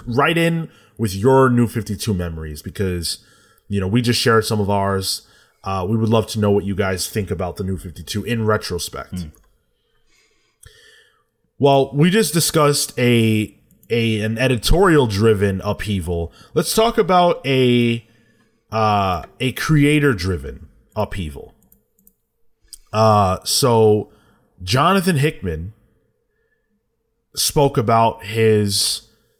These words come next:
Speaker 1: time with the X-Men in an article with A I P T Comics. They do something, uh, called X-Men Monday, which they do every Monday.
Speaker 2: Hmm.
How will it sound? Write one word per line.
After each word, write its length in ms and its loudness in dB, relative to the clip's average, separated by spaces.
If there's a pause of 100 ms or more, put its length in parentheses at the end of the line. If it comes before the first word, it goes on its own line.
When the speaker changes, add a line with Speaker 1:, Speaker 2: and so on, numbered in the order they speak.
(120)
Speaker 1:
time 640 0 (100)
with 400 -2 (320)
the 360 -2
X-Men 560 -6 (480)
in 100 2
an 140 0
article 560 2
with 360 0
A 280 2
I 360 -2
P 240 -4
T 280 -4
Comics. 640 -10 (400)
They 100 2
do 140 4
something, 640 -2
uh, 240 -8
called 280 -4
X-Men 400 -4
Monday, 480 0 (220)
which 200 -12
they 80 -6
do 160 -4
every 200 0
Monday. 320 -2
Speaker 2:
Hmm. 80 -10